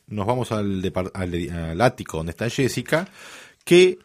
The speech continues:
escucha el tono del teléfono que está hecho mierda en el piso y lo que descubre es que está destrozado el aparato, más no el auricular, que está como medio suelto. Entonces,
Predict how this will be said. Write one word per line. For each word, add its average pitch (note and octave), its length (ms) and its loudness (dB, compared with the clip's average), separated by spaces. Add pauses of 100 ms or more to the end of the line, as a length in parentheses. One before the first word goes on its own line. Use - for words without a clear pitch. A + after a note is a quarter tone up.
(120)
escucha G3 460 0
el B2+ 140 4
tono C3 440 2
del A2 240 4
teléfono C3 520 4
que F#2 80 -4
está G2+ 640 -2
hecho G#2 220 -4
mierda A#2+ 320 0
en B2+ 80 0
el C3 100 -2
piso C#3 320 -2
y D3+ 40 2
lo A#2 120 2
que G#2 60 -2
descubre C#3+ 340 0
es - 40 -2
que G2+ 60 -4
está A#2 380 -2 (160)
destrozado G2+ 500 -4
el B2+ 60 0
aparato, B2 560 -2
más A2+ 400 -2
no C3+ 480 0 (560)
el G2 160 -4
auricular, A#2+ 680 6
que - 100 -2
está G2+ 220 -4
como F2+ 260 -2
medio G2 240 2
suelto. C#3+ 380 0
Entonces, F#3+ 500 -2